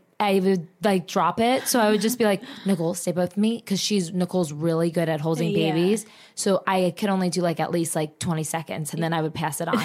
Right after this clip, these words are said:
Speaker 2: <laughs>
Speaker 1: But once they're, like, a little fatter and chubbier, I like, I
Speaker 2: Yeah,
Speaker 1: can,
Speaker 2: where you
Speaker 1: they're
Speaker 2: can sling 'em around.
Speaker 1: Yeah, I like that. <clears throat> Um, this one is, I love this too. This, Tracy Waters likes this as well. Uh, acts of service, filling up my tires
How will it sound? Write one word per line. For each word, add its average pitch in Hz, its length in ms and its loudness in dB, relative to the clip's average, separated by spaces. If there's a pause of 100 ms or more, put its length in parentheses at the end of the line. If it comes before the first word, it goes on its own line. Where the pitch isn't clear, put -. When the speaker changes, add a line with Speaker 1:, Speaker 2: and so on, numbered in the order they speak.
(200)
Speaker 2:
<laughs> - 200 -8
Speaker 1:
But 262 180 4
once 320 280 0
they're, 415 160 4
like, 294 320 0 (140)
a 220 60 0
little 208 240 4
fatter 180 440 2
and 180 140 0
chubbier, 180 460 2
I 175 140 2
like, 170 280 2
I 180 100 2
Speaker 2:
Yeah, 180 100 -2
Speaker 1:
can, 170 240 0
Speaker 2:
where 247 120 0
you 254 100 4
Speaker 1:
they're 262 80 4
Speaker 2:
can 247 120 4
sling 233 240 0
'em 220 100 2
around. 196 460 -2
Speaker 1:
Yeah, 180 520 0 (200)
I 185 140 0
like 180 240 2
that. 156 360 -2
<clears throat> - 60 -20 (500)
Um, 196 380 2 (240)
this 202 320 0
one 196 180 2
is, 180 320 2
I 196 180 2
love 190 260 2
this 175 260 0
too. 170 160 2
This, 170 300 -2
Tracy 185 420 0
Waters 165 460 -2 (100)
likes 175 320 -2
this 160 240 -2
as 160 180 -4
well. 139 320 0 (440)
Uh, 180 340 0 (160)
acts 180 300 -2
of 190 100 0
service, 180 500 0
filling 185 400 2
up 180 80 0
my 190 140 2
tires 170 720 -2